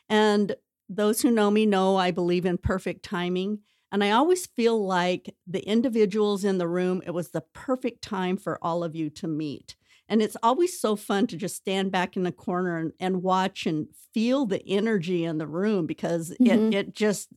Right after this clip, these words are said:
Speaker 1: it just vibrates. So what were some of your key takeaways from Evolution? What, I mean, okay, I know you can't list them,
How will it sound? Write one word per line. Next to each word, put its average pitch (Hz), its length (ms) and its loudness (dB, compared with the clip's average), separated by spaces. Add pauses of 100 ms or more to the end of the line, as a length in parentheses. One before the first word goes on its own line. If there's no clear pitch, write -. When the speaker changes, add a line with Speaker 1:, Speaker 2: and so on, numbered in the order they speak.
(120)
Speaker 1:
it 180 200 -2
just 180 220 -8
vibrates. 190 840 -2 (680)
So 247 540 4
what 233 260 -2
were 349 140 -4
some 339 220 -2
of 277 80 -4
your 247 160 -2
key 240 360 -10
takeaways 202 760 -8
from 170 180 -12
Evolution? 170 800 -4
What, 311 280 0 (140)
I 240 80 4
mean, 247 260 4
okay, - 300 -2
I 214 60 -4
know 233 160 0
you 226 160 2
can't - 360 -10 (380)
list 208 320 -2
them, - 100 6